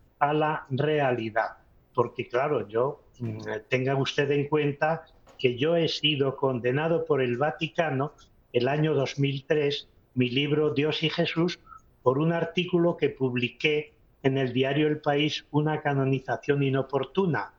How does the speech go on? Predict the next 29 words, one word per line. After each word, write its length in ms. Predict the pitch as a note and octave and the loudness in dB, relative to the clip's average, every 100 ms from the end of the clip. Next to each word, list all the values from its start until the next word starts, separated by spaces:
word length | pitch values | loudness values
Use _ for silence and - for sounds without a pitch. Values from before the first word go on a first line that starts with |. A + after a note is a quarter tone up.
| - | -2
Y 220 | F#3+ - | -2 0
ese 260 | D3+ - D3 | -2 0 -2
artículo 720 | C#3 - F#3 - D#3 E3+ - - - _ | -2 -2 -4 0 0 0 -2 -14 -20 _
lo 140 | C3+ C3 | 0 2
llevaron 480 | A#2+ A#2+ C#3 D3 C#3+ | 2 2 0 2 2
a, 80 | C#3+ D3 C3+ | 0 -2 0
a 60 | C#3 | 0
Roma 500 | D#3 E3 D#3+ - - _ _ | 2 2 2 0 -6 _ _
y, 320 | C3+ D#3+ F#3+ - | 0 0 0 -2
estando 580 | B2+ - - C#3 C#3 C#3+ | -4 -2 -2 0 0 0
Ratzinger 600 | D3 D3 - D3+ D3+ D3 | 0 -2 -2 0 2 0
de 100 | D3 | -2
presidente 640 | D3 C#3 C3+ D3+ D3+ D#3 | -2 -4 -2 -2 0 0
de 80 | D3 | 2
la 160 | D3 C#3+ | 0 -2
Congregación 640 | C#3+ C#3+ C#3+ C#3 D3+ D3+ | -2 0 0 -2 -2 -2
para 160 | D3+ C#3+ | 0 0
la 100 | C#3+ | 0
Doctrina 500 | C#3 C3 D3+ C#3+ D3 | -2 -4 -4 0 2
de 100 | D3 | 2
la 120 | D3+ | 0
Fe, 260 | - D#3+ - - _ - | -2 -4 -4 -18 _ 0
llevó 260 | C3+ C#3 | 2 2
a 100 | D3+ | 0
cabo 240 | D#3 D3+ D3+ | 0 2 2
una 220 | D3+ D3 | 2 2
investigación. 840 | C#3 C3 B2 - A#2+ A2+ - A#2+ A2 - - _ - | 2 0 -2 -4 -2 -2 -2 -4 -4 -14 -20 _ -2
Bueno, 260 | C#3+ C#3+ C#3+ | 0 0 0
pues 320 | C#3 - | 0 -2